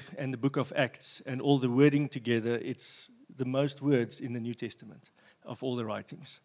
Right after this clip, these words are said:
So very detailed. So I wanna take this tonight, and I wanna share something with you that you can take from here into the week, into the year.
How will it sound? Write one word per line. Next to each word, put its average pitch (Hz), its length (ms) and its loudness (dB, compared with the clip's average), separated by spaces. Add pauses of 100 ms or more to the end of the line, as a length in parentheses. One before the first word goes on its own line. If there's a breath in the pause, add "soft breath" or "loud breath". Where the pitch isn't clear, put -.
(340 soft breath)
So 131 220 2
very 143 300 8
detailed. 131 640 -2 (480 soft breath)
So 156 140 6
I 151 120 8
wanna 208 220 8
take 202 360 4 (160)
this 160 320 6
tonight, 123 760 -4 (120)
and 135 120 0
I 143 60 4
wanna 147 200 4
share 175 280 4
something 156 440 0
with 127 220 0
you 123 120 2
that 120 200 -2
you 127 80 2
can 123 220 -2
take 131 420 0
from 160 380 2
here 113 360 2 (380 soft breath)
into 160 240 4
the 143 100 4
week, 117 460 0
into 135 300 0
the 123 100 -2
year. 107 320 -4